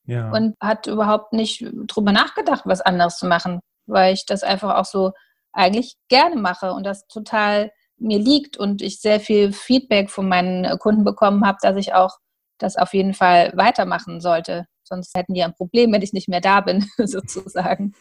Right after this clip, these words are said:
Speaker 1: <laughs> Okay, aber was hat schlussendlich dazu geführt, dass du doch irgendwann angefangen hast nachzudenken, irgendwie macht mich das hier nicht mehr glücklich?
Speaker 2: Ja, das, äh, war ein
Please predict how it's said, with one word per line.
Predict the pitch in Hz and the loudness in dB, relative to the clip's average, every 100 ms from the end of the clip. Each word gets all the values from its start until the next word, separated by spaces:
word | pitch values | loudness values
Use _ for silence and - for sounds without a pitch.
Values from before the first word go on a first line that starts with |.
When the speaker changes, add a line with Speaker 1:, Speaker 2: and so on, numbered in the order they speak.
| - | -4
Speaker 1:
<laughs> | 165 170 - 214 - 214 151 | -2 -2 -6 -12 -10 -8 -6
Okay, | 131 - 117 117 143 - - - | -6 -6 -6 -4 -6 -12 -20 -8
aber | 139 139 | -2 -2
was | 135 180 208 | -2 -4 -6
hat | - | -6
schlussendlich | 180 165 170 165 165 | -6 -4 -4 -4 -2
dazu | 156 156 151 | -2 -2 -4
geführt, | 151 156 147 | -2 -2 -4
dass | - | -8
du | 131 | 0
doch | 170 170 | 0 0
irgendwann | 180 160 156 151 | -4 -4 -4 -4
angefangen | 139 151 160 160 147 | -4 -4 -6 -6 -6
hast | 143 - | -6 -6
nachzudenken, | 139 151 - 143 143 135 | -8 -8 -10 -6 -6 -6
irgendwie | 139 147 160 170 165 165 - _ - - - - - - _ - - _ _ | -6 -4 -2 -2 0 -2 -6 _ -20 -20 -20 -20 -20 -20 _ -20 -20 _ _
macht | 160 104 | -2 0
mich | 160 - | -4 -6
das | 143 | -6
hier | 147 | -4
nicht | 139 139 | -4 -6
mehr | 139 | -8
glücklich? | 120 127 - 92 - - _ _ _ _ _ _ _ _ _ - - | -8 -8 -8 -12 -14 -20 _ _ _ _ _ _ _ _ _ -18 -4
Speaker 2:
Ja, | 214 220 | 0 2
das, | 233 - | 0 -2
äh, | |
war | - - 214 202 - 214 208 202 185 - | -2 0 0 -4 -2 0 2 2 0 -2
ein | 202 196 | -2 -2